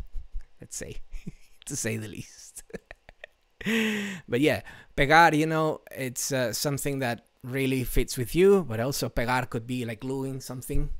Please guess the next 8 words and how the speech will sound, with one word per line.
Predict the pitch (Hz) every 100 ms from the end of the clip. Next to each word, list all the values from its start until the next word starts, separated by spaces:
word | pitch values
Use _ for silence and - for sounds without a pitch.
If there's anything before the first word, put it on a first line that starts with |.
| - -
gluing | 123 120 120
one | 117
thing | - 117 120
to | 113 110 101 -
the | 101 107
other. | 135 160 160 - - _ -
If | -
I | 110